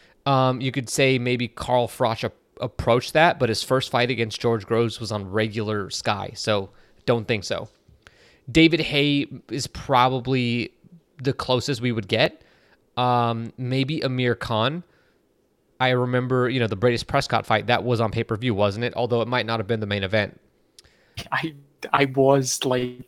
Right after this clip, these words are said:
Speaker 2: eleven or something when that fight happened.
Speaker 1: Well, you know,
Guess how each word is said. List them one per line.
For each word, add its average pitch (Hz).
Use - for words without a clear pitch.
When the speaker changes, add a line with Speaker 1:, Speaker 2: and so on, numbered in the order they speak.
Speaker 2:
eleven 131
or 143
something 147
when 139
that 139
fight 147
happened. 147
Speaker 1:
Well, 117
you 135
know, 104